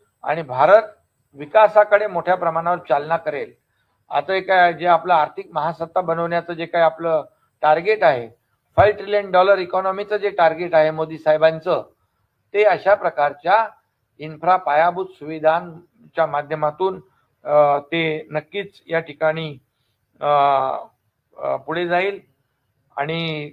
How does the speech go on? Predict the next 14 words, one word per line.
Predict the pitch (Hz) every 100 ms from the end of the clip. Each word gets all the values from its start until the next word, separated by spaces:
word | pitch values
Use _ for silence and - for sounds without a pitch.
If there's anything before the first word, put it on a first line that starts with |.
| _
कुठलाही | 147 151 175 180 175 165 - _ _
त्यांनी, | 151 156 160 156 147 - _ _ _ _ _ -
अ, | 156 147 143 139 135 _ _ _ _ _ _ -
कर, | 160 160 _ - 151
अ, | 151 147 139 135 - 67 131 _ _ _ _ _ _
टॅक्सेशनमध्ये | 156 156 180 175 175 165 165 156 147 - _
कोणताही | 156 147 170 165 156 - _ _ _ _ _ -
वाढ | 147 156
केलेली | 151 143 156 170
नाही. | 160 170 170 _ _ _ -
आणि | 185 180
एवढं, | 190 220 226 208 - _ _ _
अ, | - 170
करून | 165 - 202 240 165